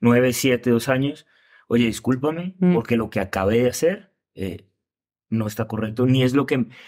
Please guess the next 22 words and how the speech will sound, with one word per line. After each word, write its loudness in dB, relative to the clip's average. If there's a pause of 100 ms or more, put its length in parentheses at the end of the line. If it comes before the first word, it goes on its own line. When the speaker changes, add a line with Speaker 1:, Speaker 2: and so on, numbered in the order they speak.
(120)
Speaker 1:
lo 4
que 0
correspondería 2
que 0
haga 2
un 0
padre 2
con -2
un -2
hijo. -6 (120)
Pero -4
como -4
yo -2
también -4
estoy -6
aprendiendo, -4
entonces -8
Speaker 2:
Claro. -2
Speaker 1:
me -6
cuesta 0
por 2
esto, -4